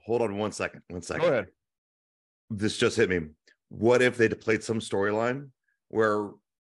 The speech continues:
Speaker 1: you know, Roman Reigns gets in a car accident?
Speaker 2: Oh, dear.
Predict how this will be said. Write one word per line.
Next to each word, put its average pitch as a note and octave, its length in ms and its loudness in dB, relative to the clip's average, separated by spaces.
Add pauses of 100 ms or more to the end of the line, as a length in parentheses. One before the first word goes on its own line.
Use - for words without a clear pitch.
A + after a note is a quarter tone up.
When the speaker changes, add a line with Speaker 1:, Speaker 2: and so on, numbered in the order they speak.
(680)
Speaker 1:
you A#2+ 100 -6
know, G#2 120 -4
Roman A#2+ 480 -2
Reigns A2+ 760 -4 (960)
gets A#2 300 -2
in G#2+ 60 -2
a G#2 80 0
car F2+ 400 -2
accident? - 680 -12 (420)
Speaker 2:
Oh, G#2 100 -8
dear. E2 260 -16